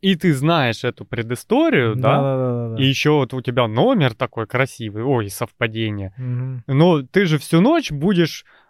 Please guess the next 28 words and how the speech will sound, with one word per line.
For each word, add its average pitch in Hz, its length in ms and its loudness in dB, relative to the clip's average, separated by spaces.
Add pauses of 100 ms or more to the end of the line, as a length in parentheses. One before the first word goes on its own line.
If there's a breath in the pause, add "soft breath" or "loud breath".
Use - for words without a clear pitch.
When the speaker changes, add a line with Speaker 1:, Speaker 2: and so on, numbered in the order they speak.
(120)
Speaker 1:
рисовать 139 680 0
себе 127 240 -4
всякие 165 480 0
картинки. 139 680 -2
Speaker 2:
И 156 320 -2
нарисуешь, 147 840 0
и 143 100 -4
поверишь. 139 880 -2
Speaker 1:
Да, 123 300 0
а 120 120 -2
мозг 123 360 -4
начнёт 180 440 -4
с - 80 -20
тобой 110 380 -2
играться. 156 720 -4
Speaker 2:
Да, 117 280 -8
рисует, 117 500 -8
да. 113 240 -8
Speaker 1:
Да, 120 300 0
потому 123 420 -4
что - 180 -6
это 143 340 0
наши 135 300 -4
древние 123 540 -2
инстинкты, 208 680 -4
когда 120 380 0
ты 123 160 -4
там 117 280 -2